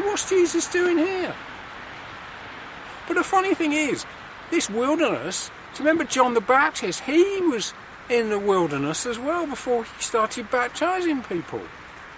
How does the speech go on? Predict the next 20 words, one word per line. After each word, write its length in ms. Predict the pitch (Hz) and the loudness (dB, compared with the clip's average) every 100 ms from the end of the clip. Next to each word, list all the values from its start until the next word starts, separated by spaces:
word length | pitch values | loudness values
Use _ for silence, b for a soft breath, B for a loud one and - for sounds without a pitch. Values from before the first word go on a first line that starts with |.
| - - - | -18 -18 -10
So 120 | - | -2
maybe 360 | 330 359 359 359 | 2 4 4 2
there's 180 | 320 226 | 0 0
something 360 | 214 196 185 | 0 0 0
we 100 | 175 | 0
should 140 | 170 170 | -2 -2
see 180 | - 180 | 0 0
if 80 | |
we 120 | 170 165 | 0 -2
could 140 | 170 | -4
find 400 | - 196 185 190 | -4 -2 -2 -2
out. 380 | 254 330 240 107 - - - - - - - - | -2 -2 -4 -8 -14 -16 -16 -16 -16 -16 -16 -16
Let's 100 | - | -10
have 140 | 311 269 | -4 0
a 40 | |
little 200 | 240 214 | 2 2
look 280 | 226 269 - | 0 -6 -6
at 60 | 190 | -8
the 80 | |
text. 640 | - - 330 185 - - | -6 -2 -2 -4 -10 -12